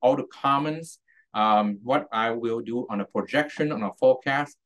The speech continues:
This is not a, a crystal ball. It's better than, uh, reading tea leaves, <laughs> right? Okay, but this one will help us looking on the market going forward. And I welcome your comments.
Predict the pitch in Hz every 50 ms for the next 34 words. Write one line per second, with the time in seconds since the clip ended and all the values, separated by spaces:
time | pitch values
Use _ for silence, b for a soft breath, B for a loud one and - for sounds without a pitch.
0 | _ _ _ 180 180 180 170 147 147 - 147 160 - 117 - - _ - 113 104
1 | - - 98 - - 165 151 151 151 147 151 156 156 B B B B B B B
2 | _ _ _ _ 117 113 - - 127 131 143 147 139 135 127 120 123 120 120 104
3 | - 110 107 104 110 139 147 143 131 - - - 139 131 131 131 131 151 180 180
4 | - - - _ 214 208 - 113 - 185 196 190 190 B B B B B 107 107
5 | - - 123 143 147 147 - _ _ - 98 120 123 123 - - _ - 151 151
6 | - 143 135 135 131 127 127 131 135 _ _ _ 113 113 113 113 110 110 - 120
7 | 120 120 - 127 120 123 123 - - _ _ 107 107 123 123 - - 123 113 113
8 | 113 110 - 101 98 95 92 98 104 107 107 - 107 104 - - 101 104 107 104
9 | 98 - - 123 110 92 87 - - b b b b b _ - 101 98 98 98
10 | 98 95 95 98 98 95 - _ _ _ _ _ _ _ _ _ _ _ _ _
11 | 92 92 98 104 104 98 - 277 285 - 185 175 160 160 156 - 170 170 175 190
12 | 208 208 - -